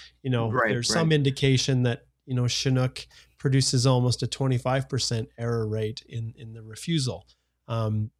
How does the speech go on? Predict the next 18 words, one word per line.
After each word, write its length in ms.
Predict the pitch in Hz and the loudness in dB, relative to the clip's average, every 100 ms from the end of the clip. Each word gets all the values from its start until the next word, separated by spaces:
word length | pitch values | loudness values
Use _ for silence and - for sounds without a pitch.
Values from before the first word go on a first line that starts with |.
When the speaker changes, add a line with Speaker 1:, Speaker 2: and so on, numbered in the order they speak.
| _ | _
Speaker 1:
you 80 | 131 | -2
know, 80 | 120 | 0
whether 260 | 123 120 | 2 2
or 40 | 117 | 2
not 260 | 117 - | 0 -2
that's 260 | - 113 - | -6 -4 -2
actually 380 | 127 117 - 117 | -2 -2 -2 -2
substantive 720 | - 123 110 - 127 123 135 | -2 -2 -2 -2 0 0 -2
or 120 | 120 113 | -2 -2
whether 320 | 117 117 113 | -2 -2 -2
it's 200 | 117 - | -2 -2
more 200 | 120 113 | -2 0
<laughs> 80 | 120 | 0
anecdotal, 560 | 113 - 127 135 120 110 | 0 0 0 2 0 -2
but 220 | 117 - - - _ | -6 -10 -20 -20 _
we've 180 | 151 143 | -2 -2
clearly 360 | - 185 147 123 | 0 2 4 2
seen, 380 | - 160 123 | 2 0 0